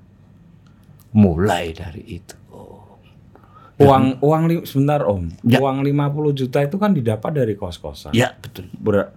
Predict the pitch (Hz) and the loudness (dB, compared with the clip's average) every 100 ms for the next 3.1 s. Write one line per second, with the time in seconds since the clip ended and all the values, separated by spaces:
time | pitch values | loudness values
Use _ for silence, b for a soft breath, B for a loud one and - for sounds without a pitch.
0 | _ _ 123 151 147 156 185 110 87 82 | _ _ -2 0 -2 -4 -4 -4 -4 -4
1 | 113 151 135 113 - 147 - 123 95 - | -6 -6 -6 -6 -6 -8 -6 -6 -6 -4
2 | 101 98 127 123 95 90 - 95 90 87 | -4 -2 -2 -2 -4 -6 -8 -6 -4 -4
3 | 90 | -6